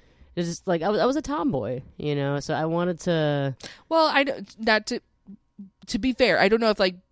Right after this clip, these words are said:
Speaker 2: breaking and entering is, like, strictly, like, a tomboy activity.
Speaker 1: No, no.
Speaker 2: More of, like, a felony kind of a thing, but, like, I
Speaker 1: <laughs>
Speaker 2: get
Speaker 1: Not
Speaker 2: your
Speaker 1: like
Speaker 2: point.
Speaker 1: <laughs>
Speaker 2: He's a
Speaker 1: And not,
Speaker 2: tomboy.
Speaker 1: like, not,
Speaker 2: <laughs>
Speaker 1: okay, let me, let me rephrase that. Like, not breaking into, like, abandoned building. Well, I mean, I d-, yeah, okay, yeah.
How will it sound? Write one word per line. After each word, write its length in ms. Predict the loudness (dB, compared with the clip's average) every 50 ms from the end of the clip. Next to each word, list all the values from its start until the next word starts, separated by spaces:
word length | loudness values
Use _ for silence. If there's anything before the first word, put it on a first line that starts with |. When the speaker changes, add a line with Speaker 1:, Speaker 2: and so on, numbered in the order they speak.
| _ _ _
Speaker 2:
breaking 320 | -2 0 0 0 0 2 2
and 120 | 2 2
entering 420 | 2 0 0 0 -2 -2 0 0 0
is, 80 | -2
like, 100 | -2 -4 -4
strictly, 360 | -4 -2 0 0 0 0 0
like, 160 | 0 0 0
a 60 | 0
tomboy 480 | -2 2 4 4 4 6 8 8 8 10
activity. 540 | 8 6 4 0 -2 -2 0 -2 -2 0 4
Speaker 1:
No, 340 | 6 6 6 6 4 0 0
no. 140 | 2 6 8
Speaker 2:
More 140 | 10 10 10
of, 100 | 8 8
like, 180 | 8 6 8
a 80 | 6 4
felony 560 | 4 0 2 4 6 8 8 8 6 6 4 4
kind 260 | 4 4 6 6 6
of 60 | 6
a 40 | 6
thing, 240 | 4 4 2 4 6
but, 120 | 6 8
like, 240 | 8 10 8 8 4 2 -8 -10 -10 -8 4 6
I 80 | 6
Speaker 1:
<laughs> 20 | 8
Speaker 2:
get 180 | 10 10 10
Speaker 1:
Not 60 | 10
Speaker 2:
your 120 | 10 8 6
Speaker 1:
like 100 | 8 6
Speaker 2:
point. 340 | 6 6 6 4 4 0 0 0
Speaker 1:
<laughs> 720 | -2 -2 -2 -2 2 2 2 2 2 _ _ -20 -20 -10 -2
Speaker 2:
He's 180 | -2 0 2
a 40 | 2
Speaker 1:
And 80 | 6 8
not, 120 | 8 8
Speaker 2:
tomboy. 120 | 8 8 6
Speaker 1:
like, 320 | 8 8 6 6 4 2
not, 300 | 2 2 6 6 6 6
Speaker 2:
<laughs> 60 | 6 2
Speaker 1:
okay, 320 | 2 0 0 0 0 -2 -4
let 100 | -6 -4
me, 80 | -4
let 140 | -4 -2 -2
me 100 | -2 -2
rephrase 520 | 0 -2 -4 -6 -6 -6 -4 -4 -4 -6
that. 160 | -6 -6 -6 -4
Like, 160 | -6 -6 -6 -4
not 300 | -4 -2 -2 -2 -4 -2
breaking 440 | -2 -2 -2 -2 -4 -6 -6 -4 -4
into, 580 | -2 -4 -4 -6 -8 -8 -6 -6 -6 -6 -6
like, 320 | -8 -8 -8 -10 -10 -12 _ _ _ _ _ _ _ _ _ -20 -20 -20 _ _ _ -6
abandoned 380 | -2 0 0 2 0 0 0
building. 600 | -2 -2 -2 -2 -4 -4 -6 -4 -6 -6 -8 -10
Well, 180 | -10 -10 -8 -8
I 40 | -8
mean, 160 | -8 -8 -10
I 60 | -12
d-, 160 | -12 -14 -14 -12
yeah, 140 | -10 -10
okay, 180 | -10 -10 -12 -14
yeah. 180 | -14 -14 -14 -16